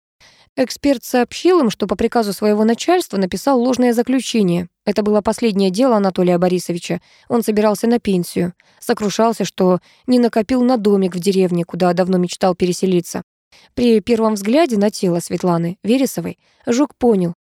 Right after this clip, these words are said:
что та выпила нечто едкое, и вскоре выяснил.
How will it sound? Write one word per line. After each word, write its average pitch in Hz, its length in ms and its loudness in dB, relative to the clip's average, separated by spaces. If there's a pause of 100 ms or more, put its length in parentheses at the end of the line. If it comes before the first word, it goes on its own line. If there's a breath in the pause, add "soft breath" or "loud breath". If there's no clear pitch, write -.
(140)
что - 240 -4
та 302 300 0 (160)
выпила 233 440 2
нечто 233 440 0
едкое, 220 720 0 (140)
и 190 80 -6
вскоре 269 320 0
выяснил. 180 560 -2